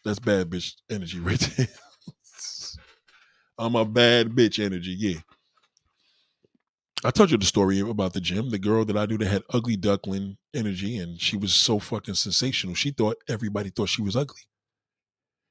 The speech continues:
And this woman looked like the girl from the Pussycat Dolls, Nicole Zingwinger. I will never forget it. I complimented her. She almost cried. 'Cause everybody, <clears throat> everybody in the gym was scared of her.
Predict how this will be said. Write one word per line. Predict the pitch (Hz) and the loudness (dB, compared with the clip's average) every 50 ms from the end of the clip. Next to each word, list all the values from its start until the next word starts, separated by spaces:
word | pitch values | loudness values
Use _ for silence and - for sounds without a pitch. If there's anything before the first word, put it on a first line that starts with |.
| _ _ _ _ _ - | _ _ _ _ _ -2
And | 139 120 120 | 0 2 2
this | 131 123 - | 2 2 2
woman | 135 127 127 123 117 117 | 2 2 2 2 2 2
looked | 123 120 - | 2 0 2
like | 131 123 117 110 - _ _ _ _ _ _ _ _ _ _ _ _ _ _ _ _ _ _ - | 2 0 0 0 -2 _ _ _ _ _ _ _ _ _ _ _ _ _ _ _ _ _ _ -2
the | 139 | 0
girl | 120 131 127 120 | 2 4 4 4
from | - 120 113 | 4 0 -2
the | 104 | -2
Pussycat | - 135 117 - 98 87 95 87 82 78 | 0 0 0 0 0 -2 -2 -4 -2 -2
Dolls, | 90 87 85 80 80 - - - - _ _ _ _ _ _ _ _ _ _ _ _ _ _ | -2 -2 -2 -4 -6 -8 -14 -16 -18 _ _ _ _ _ _ _ _ _ _ _ _ _ _
Nicole | - 123 - - 123 123 120 117 | -10 -8 -2 2 2 4 4 4
Zingwinger. | 117 127 120 104 90 82 78 80 82 - _ _ _ _ _ _ _ _ _ _ _ _ _ _ _ _ _ _ _ _ _ _ _ _ _ _ _ _ _ _ _ _ _ _ _ 113 | 2 2 0 0 -2 -4 -6 -10 -12 -16 _ _ _ _ _ _ _ _ _ _ _ _ _ _ _ _ _ _ _ _ _ _ _ _ _ _ _ _ _ _ _ _ _ _ _ -4
I | |
will | 117 123 127 | 0 0 2
never | 123 117 110 | 2 2 0
forget | - 120 131 135 104 | -2 -4 -4 -4 -4
it. | - - _ _ _ _ _ _ _ _ _ _ _ _ _ _ _ _ _ _ - | -6 -8 _ _ _ _ _ _ _ _ _ _ _ _ _ _ _ _ _ _ -6
I | - | -2
complimented | - - 165 185 151 - 143 131 131 123 120 117 | 2 6 6 6 6 4 0 0 0 2 2 2
her. | 131 127 | 2 2
She | - - 143 | 2 2 0
almost | 139 139 131 - | 0 -2 -4 -4
cried. | - 175 160 123 101 87 - _ _ _ _ - - _ _ _ _ _ _ _ _ - - - | -4 -4 -4 -4 -6 -8 -12 _ _ _ _ -20 -20 _ _ _ _ _ _ _ _ -10 -4 -2
'Cause | - - 175 180 | 0 0 2 2
everybody, | 180 196 180 196 202 190 - _ _ _ - | 2 2 2 2 0 0 -2 _ _ _ -2
<clears throat> | - - - | 0 2 4
everybody | - - 123 120 120 143 139 | 4 4 4 2 2 2 0
in | 123 | 0
the | 117 | 0
gym | 98 101 120 113 | 2 4 4 4
was | 107 95 | 4 4
scared | - - - 139 151 127 | 2 4 4 4 4 4
of | 87 | 2
her. | 85 - | -2 -8